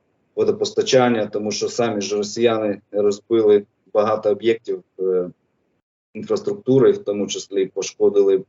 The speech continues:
е, якщо не знищ-, знищили повністю там насосні станції, які, е, їм же в Горлівку і в Донецьк подавали воду, е, шляхом Сіверського каналу Донбасу. І води немає вже, ну, десять місяців, може, трохи менше там,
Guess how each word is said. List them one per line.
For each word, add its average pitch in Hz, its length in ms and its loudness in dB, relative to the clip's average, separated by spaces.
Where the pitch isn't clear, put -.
е, 92 160 -8
якщо 95 240 -6
не 101 100 -6
знищ-, 104 500 -4
знищили 95 680 0
повністю 101 480 0
там 98 260 -8
насосні 98 400 -2
станції, 123 520 2
які, 101 280 -2
е, 101 460 0
їм 110 280 2
же 104 300 2
в 98 60 -2
Горлівку 101 460 0
і - 20 -8
в 98 40 -12
Донецьк 104 380 0
подавали 101 540 2
воду, 101 380 2
е, 95 240 -8
шляхом 101 480 -2
Сіверського 98 480 0
каналу 101 400 -4
Донбасу. 101 580 0
І 95 100 -6
води 104 280 0
немає 113 420 -2
вже, 104 340 0
ну, 98 340 -6
десять 104 300 0
місяців, 107 440 -6
може, 92 220 -6
трохи 95 240 -8
менше 104 380 -2
там, 90 180 -8